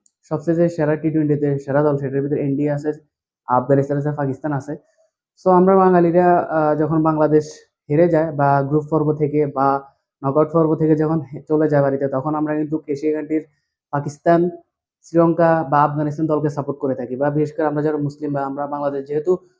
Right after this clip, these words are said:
আহ, <clears throat> সত্তর আশি পার্সেন্টই মুসলিম, so আমরা কিন্তু পাকিস্তান বা আফগানিস্তানকে আপনার আমরা সাপোর্ট করে থাকি আমাদের দলের পরে। আর এটা হচ্ছে মেইন, শুধু ধর্ম নিয়ে মেইন কথা না,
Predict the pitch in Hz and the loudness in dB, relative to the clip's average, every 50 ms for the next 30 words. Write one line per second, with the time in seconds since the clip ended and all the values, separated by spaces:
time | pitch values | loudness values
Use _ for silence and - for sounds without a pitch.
0 | _ _ _ _ _ _ _ _ - 127 127 127 127 123 127 127 123 117 - - | _ _ _ _ _ _ _ _ -6 -2 -2 0 0 0 -2 -4 -6 -8 -4 2
1 | - 208 196 175 151 135 - 156 151 147 160 165 160 143 160 156 165 151 160 170 | 4 6 6 6 4 2 -2 -2 -2 -2 0 -2 -2 -2 -2 -4 -4 -4 -4 -2
2 | 160 160 147 147 156 151 - 165 156 156 156 - 143 139 139 139 143 147 143 151 | -2 0 0 0 -2 -2 -2 -2 -2 -2 -4 -6 -6 -4 -2 -2 -2 -2 -2 -2
3 | 151 147 156 151 _ _ _ _ _ _ _ _ _ _ _ _ _ _ _ _ | -2 -2 -4 -4 _ _ _ _ _ _ _ _ _ _ _ _ _ _ _ _
4 | _ _ _ _ _ - 127 - - 151 147 151 143 - - 160 160 160 160 - | _ _ _ _ _ -20 -16 -6 -6 -4 -2 -2 -4 -4 -4 -2 -2 -2 -2 -4
5 | - _ _ _ _ _ _ _ - 135 135 135 135 131 131 - - - 147 147 | -12 _ _ _ _ _ _ _ -4 0 2 4 4 2 2 -2 -2 -4 -2 4
6 | 165 170 170 170 170 165 160 156 147 165 160 160 160 156 143 - 147 147 143 135 | 4 4 4 4 0 0 -2 0 2 2 4 4 4 2 0 -2 -2 -2 0 0
7 | 135 131 131 131 147 143 151 147 - 151 147 147 - 151 143 135 135 131 127 120 | 0 -2 -2 -4 -6 -6 -6 -8 -2 -2 -2 -2 0 0 0 0 0 -2 -8 -8
8 | 120 117 120 131 127 147 143 135 143 143 143 139 156 160 165 - 123 117 _ _ | -8 -8 -8 -8 -4 -4 -4 -4 -2 -2 0 0 0 -2 -6 -12 -20 -20 _ _
9 | _ _ _ - 139 123 - - _ _ _ _ _ _ _ _ _ _ _ _ | _ _ _ -2 -2 -2 -2 -6 _ _ _ _ _ _ _ _ _ _ _ _
10 | - 131 135 135 135 131 131 - - 160 180 190 190 190 - 196 180 175 170 175 | -2 0 2 4 4 4 2 2 0 2 4 4 4 4 2 2 4 6 6 6
11 | 180 180 175 165 165 180 156 147 143 147 151 165 165 170 175 170 165 160 160 160 | 6 6 4 4 0 0 2 2 2 2 4 4 4 4 4 2 2 2 0 0
12 | 160 165 160 160 160 160 147 147 151 143 139 139 | 0 -2 -4 -2 -2 -4 -2 -4 -4 -6 -6 -10